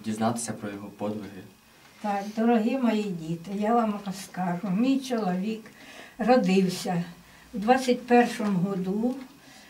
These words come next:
Speaker 2: село Сухий Яланець Новоодеського району Миколаївської області. Він у сорок першому году весною був забратий дійсно служити. І він служив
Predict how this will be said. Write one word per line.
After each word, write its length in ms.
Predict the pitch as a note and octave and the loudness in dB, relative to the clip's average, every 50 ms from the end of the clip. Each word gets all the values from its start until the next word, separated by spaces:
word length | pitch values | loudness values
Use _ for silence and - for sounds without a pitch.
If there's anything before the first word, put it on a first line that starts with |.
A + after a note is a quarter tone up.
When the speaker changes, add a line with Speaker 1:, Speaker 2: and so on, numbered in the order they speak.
| - - - - - - - | -20 -20 -20 -20 -20 -20 -16
Speaker 2:
село 500 | - - - G#3+ G#3+ A3 A#3 C4 B3+ A#3 | -12 -6 -2 -2 0 2 4 4 4 2
Сухий 460 | - - A#3 G#3 - - G#3+ A3 G#3+ | 2 0 -2 -2 -2 0 2 4 4
Яланець 680 | G3 F#3 F#3 F#3+ F#3+ G3 A3+ B3 B3 B3+ B3 B3 - | 4 4 4 4 4 4 6 6 6 6 4 2 0
Новоодеського 760 | G#3 G3 F#3+ F#3+ F#3+ F#3+ F#3+ F#3+ F#3+ F3+ - - - G3+ G3 F3 | -2 0 0 0 0 0 0 0 -2 -2 -4 -6 -8 -6 -4 -2
району 500 | F#3 F#3 F#3 F#3 F#3+ A3 B3 B3+ C4 B3+ | 0 0 0 0 2 2 2 2 4 2
Миколаївської 960 | A3 F#3 F3 - F#3 F3+ F3+ F3+ F#3 F#3 G3 F#3+ E3+ - - - G#3+ G#3 G3 | 2 0 0 -4 -4 -4 -2 -2 0 -2 -2 -2 -4 -6 -6 -6 -4 -2 -2
області. 760 | F3 E3 E3+ D#3+ F3 F3 E3 D#3+ - - - - F3 E3 E3 - - - - - - - - | 0 -2 -2 -2 -4 -2 -4 -4 -4 -6 -10 -8 -6 -8 -8 -8 -14 -20 -20 -20 -18 -12 -4
Він 300 | G#3 G#3 B3+ C#4 B3+ B3+ A#3+ | 2 4 4 4 4 4 6
у 100 | B3 A#3+ | 4 4
сорок 440 | - A#3+ B3 A#3+ A3+ A3+ - - - | 6 6 4 4 4 2 -4 -4 0
першому 440 | A#3+ A#3+ A#3 G#3+ G#3+ G#3+ G#3 G3 | 2 2 4 4 2 2 2 2
году 360 | G3 G3+ G3+ G3 G3+ B3 C#4 C#4+ | 0 0 -2 -2 -2 -2 0 0
весною 560 | B3 A#3 - - - G#3+ G#3+ A#3 A#3+ B3 B3 G#3+ | 0 0 -2 -2 -4 -2 0 2 4 4 4 4
був 300 | F#3+ G#3+ G#3 G3+ F#3+ F3+ | 2 0 -4 -4 -4 -4
забратий 720 | F#3+ G3+ G3+ G#3 G#3 A3+ A3+ A#3 A3+ - B3 A#3+ B3 B3 | -2 -2 -2 -2 -2 -2 -4 -6 -6 -4 0 2 2 2
дійсно 960 | A#3 - - - F#3+ G#3 - - - G#3 F#3 E3+ E3 - F#3 F3+ F3+ E3+ E3+ - - | 2 -2 -8 -8 -6 -6 -6 -6 -4 -4 -4 -4 -2 -4 -2 -2 -2 -2 -2 -4 -6
служити. 480 | F#3 F3+ E3+ E3 E3 E3 E3 D#3+ - - - - - - - - - | -6 -6 -4 -2 -2 -2 -4 -4 -6 -14 -18 -20 -20 -20 -20 -18 -10
І 260 | - C4+ C#4 D4+ D#4+ E4 | -4 -2 0 2 2 2
він 280 | C4 C#4 E4 F4 E4 | 4 2 2 2 2
служив 680 | - - - B3 C4 B3 G#3+ F#3+ G#3+ B3 D4 D#4+ E4 | 0 0 2 2 4 4 4 6 6 4 4 4 2